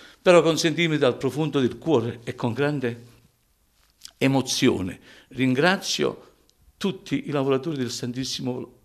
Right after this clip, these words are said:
del Ve-, <laughs> scusate <laughs> lo sbaglio freudiano, eh, i, i lavoratori di questo, eh, ospedale veneziale, ma soprattutto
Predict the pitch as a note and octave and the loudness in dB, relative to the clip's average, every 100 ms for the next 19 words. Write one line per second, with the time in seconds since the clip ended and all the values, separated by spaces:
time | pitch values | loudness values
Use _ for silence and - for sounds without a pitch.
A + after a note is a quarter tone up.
0 | _ _ _ A2+ C3 B2+ B2 A#2 A#2+ A#2+ | _ _ _ -4 -2 0 0 -2 -2 -6
1 | - - C3+ C#3+ B2 - - - - - | -6 -8 -4 -2 -4 -10 -16 -20 -6 -2
2 | C3+ - D#3 C3 C3 A2+ A#2+ C3 A#2+ - | 0 2 2 2 -2 -2 -4 -4 -6 -8
3 | A#2 B2 - A#2+ G2 F#2+ - - - - | -8 -8 -6 -8 -8 -16 -18 -18 -18 -20
4 | - C3+ C#3 C3+ - - D3 - C#3+ C3+ | -2 2 2 2 -4 -6 -4 -2 0 2
5 | B2+ C3+ C#3 C3 D#3+ C#3 - - - A#2 | 4 4 4 2 -2 -2 -6 -16 -14 -8
6 | A2+ C#3 - C3+ A#2+ - A#2+ A#2 A2 G#2+ | -2 -2 0 -2 -2 -4 -2 0 0 0
7 | G#2 G2 G2 G2 - G#2+ - B2 B2 A2 | -2 -2 -2 -4 -6 -8 -4 -2 -2 -4
8 | - G#2+ B2 A2 - G#2 F#2 E2+ F2 - | -4 -4 -2 -2 -4 -4 -6 -10 -16 -20
9 | - _ _ _ A#2+ C3 - - D3+ B2 | -20 _ _ _ -6 -6 -6 -4 -2 -4
10 | - C#3 B2 - B2 A2+ - | -6 -10 -10 -4 -4 -4 -12